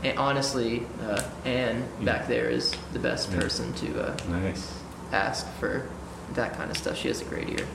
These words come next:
Speaker 2: Props to Ann. Um, so a couple, do you bring in your own mics? You know,
Speaker 1: No.
Speaker 2: sometimes vocalists, they have their own,
Speaker 1: I,
Speaker 2: you know.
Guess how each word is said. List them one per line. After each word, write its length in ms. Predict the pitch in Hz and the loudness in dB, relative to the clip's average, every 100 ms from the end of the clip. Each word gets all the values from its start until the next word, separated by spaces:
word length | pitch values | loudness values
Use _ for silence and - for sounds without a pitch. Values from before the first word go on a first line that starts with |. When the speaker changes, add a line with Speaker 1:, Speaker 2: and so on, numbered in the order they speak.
| - | -8
Speaker 2:
Props 300 | - 95 87 | 2 2 2
to 120 | - 95 | -2 0
Ann. 280 | 101 113 90 - - - - - - - - | 2 2 -2 -6 -10 -10 -10 -10 -10 -10 0
Um, 380 | 110 104 95 90 - - - - - - - | 4 4 4 2 -2 -8 -10 -10 -10 -10 -4
so 180 | - 110 | 2 4
a 60 | 107 | 4
couple, 360 | 113 - 120 104 | 4 4 2 4
do 100 | 113 | 6
you 80 | 131 | 6
bring 240 | 139 131 | 6 4
in 100 | 123 | 6
your 140 | 110 107 | 4 4
own 160 | 127 131 | 4 4
mics? 580 | 139 139 - - - | 2 0 0 0 0
You 80 | 107 | 0
know, 120 | 104 107 | 2 4
Speaker 1:
No. 380 | 143 127 120 117 | 6 6 4 2
Speaker 2:
sometimes 360 | 110 107 98 | 2 2 2
vocalists, 520 | 101 104 104 101 92 - | 4 2 4 4 4 2
they 120 | 92 | 4
have 220 | 87 85 | 4 4
their 160 | 90 90 | 2 2
own, 300 | 90 90 90 | 2 2 2
Speaker 1:
I, 200 | - 247 | 4 4
Speaker 2:
you 60 | 254 | 4
know. 120 | 262 | 2